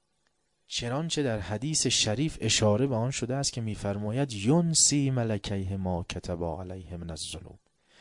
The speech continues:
شما شنیدین اعضا و جوارح ما شهادت می‌دن. بله شنیدین؟ میگه که اون کسی که به مقام تائب میرسه،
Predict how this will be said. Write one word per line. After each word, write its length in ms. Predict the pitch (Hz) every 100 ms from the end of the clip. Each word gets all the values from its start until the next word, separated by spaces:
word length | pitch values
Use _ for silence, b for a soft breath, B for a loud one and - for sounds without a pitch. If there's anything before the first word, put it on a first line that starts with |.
| B B B B B B B
شما 180 | - 98
شنیدین 480 | 110 127 120 143 190
اعضا 280 | 147 131 117
و 20 |
جوارح 360 | 120 113 110 123
ما 100 | 160
شهادت 640 | 156 120 107 107 143 -
می‌دن. 240 | 92 87 - _ _ - _ _ _ _ _ _ -
بله 300 | 120 156 160
شنیدین؟ 480 | - 131 151 151 - _ _ _ _ _ _ _ _ _ B B B B B B B -
میگه 280 | 107 107 104
که 140 | - 107
اون 160 | 104
کسی 320 | 104 104 -
که 100 | 101
به 60 | 104
مقام 300 | 101 98 101
تائب 400 | - 104 127 135
میرسه، 320 | 90 - -